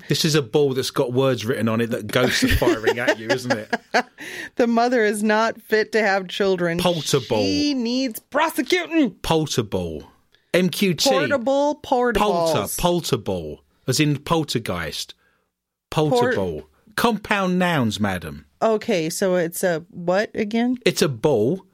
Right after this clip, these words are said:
Speaker 1: that you
Speaker 2: Yes.
Speaker 1: write words on and they get fired at you.
Speaker 2: Like
Speaker 1: It haunted
Speaker 2: poltergeist, polterball.
Speaker 1: Yes.
Speaker 2: So portable, polterball.
Speaker 1: Exactly.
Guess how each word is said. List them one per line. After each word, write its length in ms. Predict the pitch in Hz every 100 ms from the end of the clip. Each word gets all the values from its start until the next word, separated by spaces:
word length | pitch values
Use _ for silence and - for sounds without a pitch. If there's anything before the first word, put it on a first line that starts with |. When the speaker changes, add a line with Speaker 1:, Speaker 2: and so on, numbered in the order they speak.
| _ 147
Speaker 1:
that 100 | 135
you 160 | 135
Speaker 2:
Yes. 100 | 117
Speaker 1:
write 320 | 185 190 -
words 420 | 143 143 120 104 104
on 320 | 98 143 151 _ _ _ _ _ -
and 180 | 143 156
they 80 | 151
get 160 | 170
fired 440 | - - 170 147 123
at 140 | 113
you. 120 | 220
Speaker 2:
Like 140 | 214 -
Speaker 1:
It 40 |
haunted 420 | 156 196 254 196
Speaker 2:
poltergeist, 640 | 277 214 220 208 220 - -
polterball. 1000 | 214 214 220 208 190 196 190 202 240 208
Speaker 1:
Yes. 320 | 120 90 -
Speaker 2:
So 420 | - - 226 196
portable, 680 | 190 - 247 254 208 202 202
polterball. 760 | 202 202 190 202 175 147 - - _ _ -
Speaker 1:
Exactly. 680 | 147 - 147 127 - -